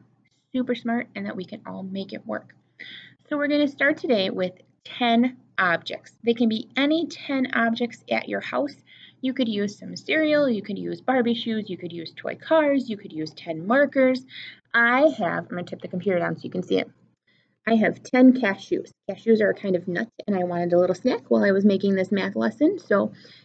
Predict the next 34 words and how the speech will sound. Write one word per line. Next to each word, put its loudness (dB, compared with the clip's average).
I 2
got 0
some -4
cashews -8
out -2
of -6
my -12
drawer -6
to -14
have -20
as -18
a -14
snack. -20
So 4
I 0
have 2
my 6
ten -2
cashews, -6
and 0
I 4
want 2
to -2
think, -8
what 2
would 6
happen -2
if -8
I -4
took -6
three 2
of -2
them -2
away? -2